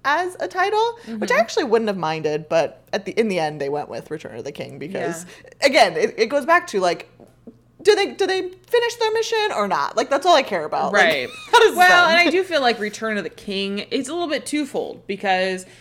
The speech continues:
Speaker 2: you know, we'll talk about it towards the end. Like, yes, the Dark King
Speaker 1: Mm-hmm.
Speaker 2: comes back, but then also at the end, Aragorn becomes king. So
Speaker 1: Right.
Speaker 2: I, I was, I think they made the right move.
Speaker 1: I agree with that.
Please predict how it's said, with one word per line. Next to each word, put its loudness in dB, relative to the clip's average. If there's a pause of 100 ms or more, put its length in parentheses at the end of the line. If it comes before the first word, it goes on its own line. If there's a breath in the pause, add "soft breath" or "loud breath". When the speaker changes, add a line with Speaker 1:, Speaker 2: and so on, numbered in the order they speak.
(140)
Speaker 2:
you -4
know, -4
we'll -6
talk -2
about 0
it -10
towards -12
the -2
end. 0
Like, -8
yes, 2 (280 soft breath)
the -4
Dark 0
King -4
Speaker 1:
Mm-hmm. -4
Speaker 2:
comes -4
back, 2
but -4
then -2
also -4
at -6
the -8
end, 2
Aragorn -4
becomes -12
king. -6
So -4
Speaker 1:
Right. 0
Speaker 2:
I, 2
I 2
was, -6 (360)
I -2
think -6
they -6
made -6
the -16
right -10
move. -18
Speaker 1:
I 4
agree -2
with -12
that. -8